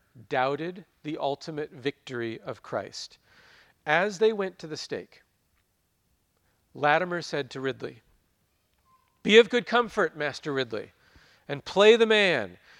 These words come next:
We shall this day light such a candle by God's grace in England as shall never be put out."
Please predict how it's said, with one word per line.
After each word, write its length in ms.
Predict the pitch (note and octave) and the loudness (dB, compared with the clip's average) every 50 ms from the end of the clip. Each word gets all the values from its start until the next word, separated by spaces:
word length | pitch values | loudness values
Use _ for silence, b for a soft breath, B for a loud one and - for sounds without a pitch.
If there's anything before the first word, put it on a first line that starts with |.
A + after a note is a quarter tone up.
| B B B B B B B | B B B B B B B
We 280 | C#3+ C#3 E3+ F#3+ G#3+ A3 | -6 -4 -4 -4 -2 -4
shall 460 | G3+ - - G#3 F#3+ F#3+ F#3+ F#3+ F3+ | -6 -4 -2 0 0 2 2 0 0
this 380 | C3 D#3 F3+ F#3+ F3+ - - - | 0 -2 -4 -4 -4 -8 -14 -10
day 400 | D3+ F3 F3+ E3+ E3 E3 E3+ D#3+ | -6 -2 0 0 0 0 0 -2
light 440 | D3+ D3 D3+ D3+ D3+ E3+ F3+ - | -4 0 0 0 0 0 -2 -8
such 360 | - - - - E3+ - - D#3+ | -10 -8 -4 -4 -4 -4 -4 -6
a 60 | C#3 | -8
candle 760 | - _ - - F3 F3 F3 F3+ F3+ F3 F#3+ G3 G#3+ G#3+ b b b b b b b b b b _ | -8 _ -2 0 0 0 0 -4 -4 -4 -4 -4 -4 -6 b b b b b b b b b b _
by 200 | C3+ C3 C3+ B2+ | 0 0 0 0
God's 500 | A#2 D3 D#3 E3 F3+ G3 A3 F#3+ E3+ E3 | 0 2 2 4 4 4 2 0 -4 -8
grace 440 | - F3+ F3 F3 F3+ F#3 - - | -4 -4 -4 -2 -4 -6 -8 -10
in 280 | - D#4 G3 D#3+ D3+ D#3+ | -10 -8 -8 -8 -8 -8
England 640 | - F#3 D#3+ D#3+ D#3+ D#3 D#3+ D#3 D3+ D3+ D3+ D3 - b b b b b b b b b _ | -10 -8 -8 -8 -6 -6 -6 -6 -6 -10 -14 -18 -20 b b b b b b b b b _
as 220 | - B2+ A2+ A2 - | -10 -10 -10 -10 -10
shall 240 | - - C3 B2 | -6 -6 -6 -6
never 400 | A#2+ A#2 A#2+ A#2+ A#2+ A#2 A#2 A#2+ | -6 -10 -10 -8 -8 -6 -6 -8
be 160 | A2+ - A2 G2+ | -10 -10 -14 -16
put 260 | - - - G2 F2+ | -16 -16 -16 -16 -16
out." 280 | D#2 C#2+ - _ - | -16 -20 -20 _ -20